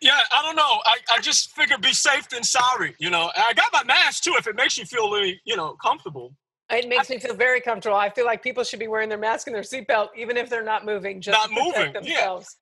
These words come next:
Speaker 1: I could probably give this to, to the Dems. They might be able to wear this with their, um, kente cloth. But anyhow.
Speaker 2: There you go. Oh, God,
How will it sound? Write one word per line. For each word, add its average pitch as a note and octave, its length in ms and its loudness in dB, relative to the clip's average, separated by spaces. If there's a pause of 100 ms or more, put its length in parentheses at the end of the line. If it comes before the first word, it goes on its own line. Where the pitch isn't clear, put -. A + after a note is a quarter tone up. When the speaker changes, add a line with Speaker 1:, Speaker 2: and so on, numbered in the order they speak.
Speaker 1:
I F4 120 2
could - 160 -6
probably D4+ 340 0
give F#3 200 -6
this G3 220 -4
to, F#3 140 -6 (140)
to F#3+ 100 -8
the D#3+ 100 -12
Dems. F3+ 380 -6
They F3 120 -10
might F3 280 -6
be D#3+ 80 -14
able E3 160 -12
to D#3 60 -10
wear E3 240 -10
this E3 240 -10
with E3 200 -12
their, E3 200 -10
um, D#3+ 440 -8 (840)
kente A#3 260 -8
cloth. A#2+ 240 -14 (220)
But C4+ 140 -8
anyhow. A#3+ 180 -4
Speaker 2:
There G3+ 140 0
you B3+ 80 -10
go. G3 220 -12
Oh, G3 160 2
God, F3 240 0